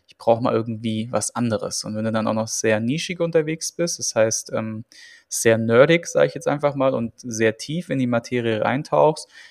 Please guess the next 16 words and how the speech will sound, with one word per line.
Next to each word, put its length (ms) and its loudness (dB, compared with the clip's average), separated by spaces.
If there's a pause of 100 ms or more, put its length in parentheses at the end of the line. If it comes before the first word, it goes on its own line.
(140)
dann 60 -6
bist 140 -4
du 40 2
halt 100 2
irgendwann 300 0
mal 140 2
so 220 0
ein, 400 -2 (440)
wie 120 -6
so 120 -2
ein 80 -4
kleiner 420 2
Nerd 640 4
in 240 -4
deinem 460 2
Topic 560 0